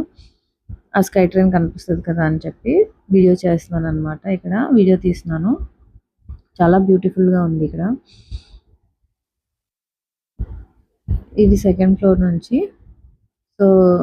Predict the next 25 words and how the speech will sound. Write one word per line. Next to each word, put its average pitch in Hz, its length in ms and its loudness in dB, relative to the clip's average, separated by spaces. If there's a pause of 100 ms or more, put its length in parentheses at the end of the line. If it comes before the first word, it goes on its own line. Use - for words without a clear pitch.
(520)
ఇంకా 214 240 2
మీరు 214 320 4
ఇదంతా 196 500 2 (560)
తిరగాలి 196 460 2
అంటే 208 280 0 (500)
ఈజీగా 202 420 4
ఒక 208 200 0 (680)
వన్ 185 200 2
అవర్ 185 180 4
పట్టేస్తది. 180 580 -4 (180)
హాఫ్ 185 280 0
అన్ 196 100 4
అవర్ 196 140 4
మినిమం 175 360 0
అయితే 170 200 -6
పడుతది. 170 460 -10 (460)
ఇది 190 120 4
ఫుల్ 196 320 4
ఒక 190 240 2
సర్కిల్‌లా 185 520 -2
ఉంటది. 175 320 -2
సర్కిల్ 175 400 -2
చుట్టూ 185 240 -4
మనం 185 220 2
తిరగడానికి, 175 600 -6